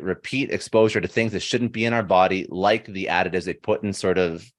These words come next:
pills, powders, gummies, vitamins, it's not great.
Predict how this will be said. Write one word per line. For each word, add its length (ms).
pills, 320
powders, 420
gummies, 320
vitamins, 500
it's 160
not 300
great. 420